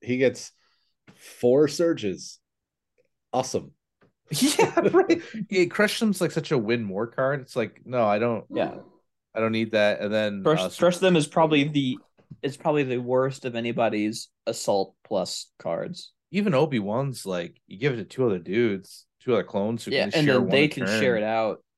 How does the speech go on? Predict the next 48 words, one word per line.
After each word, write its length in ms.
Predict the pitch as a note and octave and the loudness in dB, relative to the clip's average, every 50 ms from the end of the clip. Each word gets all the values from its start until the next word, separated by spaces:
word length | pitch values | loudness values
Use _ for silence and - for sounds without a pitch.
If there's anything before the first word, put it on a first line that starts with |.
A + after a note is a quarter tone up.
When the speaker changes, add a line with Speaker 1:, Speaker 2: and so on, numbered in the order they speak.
| _ | _
Speaker 2:
Yeah, 280 | - G#2+ A2 A2 G#2+ G2+ | -4 0 4 4 4 4
at 60 | G2 | 4
least 120 | G#2 - | 2 0
Speaker 3:
Yeah, 60 | - A2 | -2 -2
Speaker 2:
it's 80 | - | 2
Speaker 3:
but, 80 | - - | 2 2
Speaker 2:
not 100 | G2+ G#2 | 4 4
Speaker 3:
and 80 | E3+ E3 | 2 2
Speaker 2:
just, 100 | D#3+ E3+ | 2 2
Speaker 3:
that's 120 | G3 G#3 | 2 4
Speaker 2:
like 80 | F#3+ F#3 | 4 4
Speaker 3:
even 140 | F3+ F3+ E3 | 4 4 0
the, 140 | C3 A#2 - | -2 -4 -2
that's 220 | - G#3 A3+ A3+ A3+ | 0 0 0 -2 -6
within 220 | G#3+ G3 D#3+ C#3+ | -8 -6 -6 -4
your 120 | C3 A#2+ | -4 -6
control. 460 | A#2+ - A#2+ - - F#3 A3 F#3 A2 G2+ | -6 -8 -10 -4 -2 0 0 0 0 -2
Like, 160 | F#2+ F#2+ - _ _ _ _ _ _ _ _ | -4 -6 -6 _ _ _ _ _ _ _ _
if 120 | - B2 C3+ | -10 -4 0
you 60 | D3 | 0
Speaker 2:
Yeah. 80 | - F#2+ | 0 2
Speaker 3:
bunch 260 | B2+ A#2+ C3 - - | 0 0 -2 -2 -2
your 80 | A#2 A2 | -2 0
army 180 | C#3+ F#3 F3 | 0 0 -2
together, 480 | - - A2 A2 G#2 A2 A2 A2+ A2+ G2+ | -2 -2 -2 -2 -2 -2 -4 -6 -6 -8
like, 180 | F#2 F#2+ G#2+ _ - | -10 -12 -12 _ -12
th-, 180 | - A#2+ B2 - | -12 -12 -12 -10
that's 180 | - A2+ A2+ A#2 | -8 -10 -8 -10
a 60 | C3 | -10
turn 300 | - - D3 C#3+ C3 B2 | -10 -6 -6 -4 -4 -4
two 160 | - - C3+ | -4 -4 -4
card 400 | - - B2+ D3 D#3+ D3 B2 A2 | -2 -2 0 0 2 2 0 0
where 260 | F#2+ G2+ G2 G2 A#2 - _ _ _ _ _ _ - | -2 -4 -6 -6 -8 -12 _ _ _ _ _ _ -12
Speaker 2:
You 80 | G2 F#2 | -8 -4
can 60 | A#2 | -2
Speaker 3:
your 60 | A#2+ | 0
Speaker 2:
just 140 | A#2+ B2 - | 0 0 0
Speaker 3:
entire 240 | - C3 A2 G#2+ G#2 | 2 2 2 4 4
Speaker 2:
divvy 80 | G2 | 4
it 60 | A2 - | 4 4
Speaker 3:
army 140 | F#2+ F#2+ | 4 4
Speaker 2:
out. 120 | F#2+ F#2+ F#2+ | 4 4 2
Speaker 3:
is 120 | - - | 0 -2
Death 220 | - A2+ C3+ C#3 - | -2 0 0 0 0
Troopers. 560 | - B2+ G#2+ F2 F#2+ F2+ F#2 F2+ - - - - | -4 -6 -6 -6 -8 -12 -14 -14 -16 -20 -18 -14
Like, 180 | D#2 D#2 D2+ _ _ - _ _ _ _ _ _ _ _ _ _ | -14 -14 -14 _ _ -20 _ _ _ _ _ _ _ _ _ _
Speaker 2:
It's, 280 | - G#2+ G2+ - - - | -6 -6 -6 -6 0 2
uh, 320 | A2 G2+ G2 F#2+ F2+ E2+ | 4 6 6 4 4 2